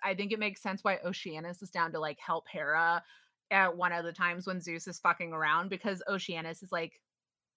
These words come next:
got daddy, like, uncle daddy vibes for her. I feel like they have, like, a very special bond. Um, but yeah, and, like, Oceanus and Tethys, of course, are Titans, but not all of the Titans fight along their own kind.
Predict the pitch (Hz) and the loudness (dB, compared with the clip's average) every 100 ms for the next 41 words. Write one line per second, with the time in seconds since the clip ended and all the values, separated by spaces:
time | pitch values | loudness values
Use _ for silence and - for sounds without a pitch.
0 | _ - 190 175 180 143 143 160 165 - | _ 8 10 10 4 2 2 0 -4 0
1 | 185 - _ - - 240 240 220 208 196 | -2 -2 _ -4 2 2 2 2 6 6
2 | 220 220 202 208 208 - 214 214 202 202 | 6 4 6 6 2 -4 -2 0 2 2
3 | 190 190 180 175 165 165 165 156 160 143 | 2 0 -2 -2 -4 -4 -4 -4 -4 -4
4 | 139 - 143 139 - 160 - 135 - - | -4 -8 -10 -10 -12 -14 -10 -10 -8 -10
5 | 180 208 - - - - - - _ _ | -12 -18 -20 -20 -20 -20 -20 -20 _ _
6 | 240 233 226 214 - _ 277 262 339 190 | 10 10 10 4 -6 _ 8 8 10 10
7 | 165 247 277 269 269 - 320 330 330 277 | 8 4 4 6 4 4 -2 -2 -4 4
8 | 277 262 240 - - 233 233 240 220 254 | 4 6 2 -2 -2 0 2 -2 0 -2
9 | - 156 151 - - 269 247 202 - - | -2 -8 -10 -14 6 10 12 10 2 -12
10 | _ - 208 220 277 - 220 226 254 202 | _ -4 8 12 12 8 8 8 8 2
11 | 190 247 208 180 170 165 - _ _ _ | -4 -4 -4 -8 -12 -14 -16 _ _ _
12 | _ - 226 208 185 - _ _ _ - | _ 8 10 10 4 -6 _ _ _ 0
13 | 208 202 196 190 180 - 170 165 - - | 2 6 6 6 0 -2 -2 -4 -8 -12
14 | 53 - - | -12 -16 -20